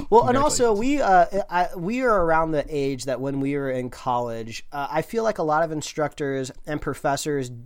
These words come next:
Speaker 1: couldn't really give us a straight answer between the sixteen-by-nine and the four-by-three aspect ratio. I feel like my first few years of college, everyone's just like, "Yeah, you gotta do four-by-three." And it's just like, "Ah, are you sure? This doesn't seem right. When I upload this to YouTube, it doesn't really work." And they're like, "What's YouTube? No one's using YouTube."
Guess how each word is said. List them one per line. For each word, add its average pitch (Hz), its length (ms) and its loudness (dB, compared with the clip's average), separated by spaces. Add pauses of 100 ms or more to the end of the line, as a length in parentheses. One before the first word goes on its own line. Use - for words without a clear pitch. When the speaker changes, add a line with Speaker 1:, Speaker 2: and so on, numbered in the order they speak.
(220)
Speaker 1:
couldn't 240 280 0
really 196 200 2
give 156 220 2
us 160 140 0
a 143 60 -4
straight 143 320 -4
answer 165 460 -2 (360)
between 151 420 0
the 139 80 0
sixteen-by-nine 143 1040 0
and 139 140 -4
the 131 60 -4
four-by-three 139 540 -2
aspect 120 520 -4
ratio. 170 500 -2 (340)
I 147 80 -2
feel 180 160 -2
like 175 140 -2
my 151 120 -2
first 165 280 -4
few 170 140 -4
years 147 180 -2
of 139 80 -4
college, 135 420 2
everyone's 123 420 -4
just - 180 -8
like, 113 180 -8
"Yeah, 185 120 0
you 165 80 -2
gotta 135 180 0
do 143 120 -2
four-by-three." 151 880 -2
And 139 100 -4
it's 131 120 -6
just - 240 -4
like, 127 240 -4
"Ah, 202 200 -10
are 175 60 -4
you 175 140 -2
sure? 285 340 -4
This 208 160 -4
doesn't 247 300 -4
seem 220 480 -2
right. 131 320 0
When 147 140 -2
I 147 80 -2
upload 180 340 -4
this 170 160 -4
to 165 80 -6
YouTube, 147 480 -2
it 117 80 -8
doesn't 139 320 -4
really 139 260 -4
work." 143 340 0
And 151 80 -6
they're 131 100 -4
like, 135 180 -2
"What's 277 180 -2
YouTube? 156 320 0
No 165 120 -2
one's 208 140 -2
using 127 280 -2
YouTube." 147 400 -4